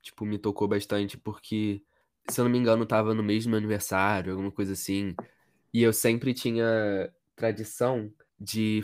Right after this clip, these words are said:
fazer uma, eu tinha, tipo, tradições de aniversário, né? De, com a-, amigos e tal.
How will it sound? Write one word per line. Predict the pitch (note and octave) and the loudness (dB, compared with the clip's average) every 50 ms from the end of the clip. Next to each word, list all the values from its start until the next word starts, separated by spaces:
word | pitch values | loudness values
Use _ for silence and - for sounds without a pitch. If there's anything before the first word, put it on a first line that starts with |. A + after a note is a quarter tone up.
| - | 2
fazer | - A2+ G#2+ G#2 G2+ A2 A2 | 2 4 4 4 4 4 4
uma, | A2 G#2+ G#2+ A2 A2 A2 A2 G#2+ G#2+ G#2+ G2+ G2+ G2 F2+ - - - - - | 4 4 4 4 4 4 4 4 2 2 2 0 -2 -4 -6 -10 -16 0 4
eu | D3+ E3+ | 4 6
tinha, | E3+ F3 G3+ G3+ G3+ F#3+ F#3 | 6 4 4 4 4 4 4
tipo, | F3 - - - | 2 0 -2 0
tradições | - D#3+ D#3+ D#3 E3+ D#3+ - D3 B2+ A#2+ A2+ | 2 4 2 2 2 2 4 4 4 4 2
de | A#2 | 0
aniversário, | A2 A2 A2 A2+ A2 - A2 G2+ G2 F#2 G2 | 0 0 0 0 0 2 2 2 2 0 -2
né? | F#2+ F#2+ F#2 G2 - _ _ _ _ _ _ _ _ _ | -2 -4 -4 -6 -10 _ _ _ _ _ _ _ _ _
De, | F#2+ F#2+ G2 G2 G2 G2 F#2+ F#2+ F#2+ F#2 F2+ E2+ - | -12 -8 -6 -4 -2 -2 -2 -2 -2 -4 -4 -6 -8
com | - - A2 G2+ G2 | -10 -8 -4 0 0
a-, | G2 F#2+ - - | 0 0 -2 -2
amigos | G#2 G2+ G#2 G2+ G#2 G#2+ G#2+ G2+ F#2+ F2+ G2 F#2+ F2 F#2 | -2 -2 0 -2 -2 0 0 0 0 -2 -4 -4 -4 -6
e | F#2+ | -6
tal. | - - F2 F2 F2 F2 | -4 -4 -2 -2 -4 -6